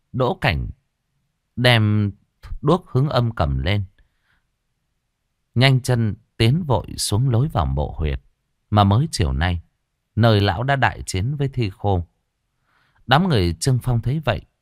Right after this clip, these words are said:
cũng tiến bước theo sau. Ở bên trong mộ huyệt, không khí ẩm thấp. Hai bên vách mộ được xếp bằng những khối đá vuông vắn.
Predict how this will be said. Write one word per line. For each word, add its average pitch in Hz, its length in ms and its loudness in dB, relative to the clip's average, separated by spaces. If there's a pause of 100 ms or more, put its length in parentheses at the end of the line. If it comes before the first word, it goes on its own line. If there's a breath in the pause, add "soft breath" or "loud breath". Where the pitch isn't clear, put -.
cũng 110 140 -4
tiến 127 260 0
bước 185 180 -6
theo 98 200 -4
sau. 95 380 -4 (680 soft breath)
Ở 113 100 4
bên 104 140 0
trong 139 240 0
mộ 87 200 -2
huyệt, 78 260 -2 (220)
không 120 320 -2
khí 127 300 -4
ẩm 65 320 -2
thấp. - 180 -2 (680)
Hai 113 200 -2
bên 95 340 0
vách 156 240 -6
mộ 95 300 -2 (360)
được 120 140 2
xếp 185 260 -4
bằng 76 220 0
những 78 140 -2
khối 110 240 -2
đá 113 260 -2
vuông 120 340 -2
vắn. 131 360 -4